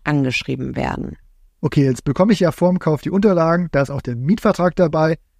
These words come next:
Speaker 2: Was sollte ich als Käufer beim Mietvertrag checken?
Speaker 1: Ich würde immer starten, indem du einfach checkst, ob die Lage und die Größe der Wohnung im Mietvertrag mit den Angaben im Kaufvertrag übereinstimmt.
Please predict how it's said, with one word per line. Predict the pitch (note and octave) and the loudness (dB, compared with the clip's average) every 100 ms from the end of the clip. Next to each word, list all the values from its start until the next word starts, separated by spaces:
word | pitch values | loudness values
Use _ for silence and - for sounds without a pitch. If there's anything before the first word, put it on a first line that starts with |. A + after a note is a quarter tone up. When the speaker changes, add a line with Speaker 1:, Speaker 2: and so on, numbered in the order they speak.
| _ | _
Speaker 2:
Was | C#3+ D#3 G3+ | 0 2 2
sollte | F3 E3+ | 2 2
ich | E3 - | 2 -2
als | D3+ | -8
Käufer | - D3 D3 C#3 | -2 -2 0 0
beim | C3 | -2
Mietvertrag | C3 C3+ C3 - A#2+ | -4 -4 -6 -6 -8
checken? | - - - - - _ - - - | -4 -4 -4 -16 -20 _ -20 -14 -4
Speaker 1:
Ich | A#3+ - | -2 -2
würde | G#3 G#3 F#3+ | -2 0 0
immer | F#3 E3+ | -2 -4
starten, | D#3+ - F#3 F#3+ - F#3+ G3 F#3 | -4 0 0 0 -4 -4 -4 -6
indem | - D#3+ D#3 E3 | -6 -4 -2 -4
du | D#3 | -2
einfach | D3 D3 - B2+ - | -4 -4 -8 -14 -8
checkst, | - A3 - - _ _ _ | -4 -4 -6 -18 _ _ _
ob | - - | -10 -8
die | C#3+ | -6
Lage | C3+ D#3+ G3+ G3 G3+ G3+ G3+ G#3 _ | -2 0 0 0 0 0 -2 -6 _
und | - C3+ | -6 -4
die | C3+ | -4
Größe | - E3+ F#3 - D3 | -2 0 0 0 0
der | C#3+ | 0
Wohnung | C3+ D#3+ E3 E3 | 0 -2 -2 -2
im | C#3 D3+ | -4 -4
Mietvertrag | F#3+ - G3+ - F3+ - | -6 -4 -6 -2 -4 -2
mit | E3 D3+ | -6 -4
den | C#3+ | -4
Angaben | C#3+ E3 E3+ E3 D#3 | -4 -4 -2 -2 -4
im | C#3+ C3+ | -4 -6
Kaufvertrag | - F3 - - D#3 D3 | -4 -4 -4 -8 -6 -6
übereinstimmt. | C#3 C#3 C3+ C3+ C3 - C3+ B2 | -8 -8 -6 -6 -6 -6 -8 -10